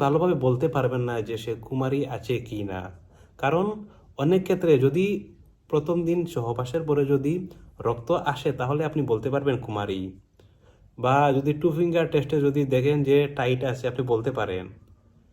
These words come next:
বা আপনি হাইমেনের আকার দেখে বলতে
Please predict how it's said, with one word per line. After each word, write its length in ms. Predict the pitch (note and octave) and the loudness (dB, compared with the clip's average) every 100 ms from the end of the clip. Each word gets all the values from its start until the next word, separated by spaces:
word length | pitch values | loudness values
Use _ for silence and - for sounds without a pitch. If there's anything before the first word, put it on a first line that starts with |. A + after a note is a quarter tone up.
| _ _ _ _ - | _ _ _ _ 0
বা 120 | B2 C3+ C#3+ | 2 4 2
আপনি 160 | C#3 D#3 D#3 D#3 - _ - _ _ | 2 0 0 -6 -16 _ -20 _ _
হাইমেনের 680 | - C#3 C#3 D#3 E3+ E3+ E3 D#3+ | -2 2 4 4 2 0 -2 -4
আকার 220 | C3 C#3+ C#3 | -4 -4 -2
দেখে 160 | C#3 C#3+ A#2 | -2 -2 -2
বলতে 200 | A2 | -2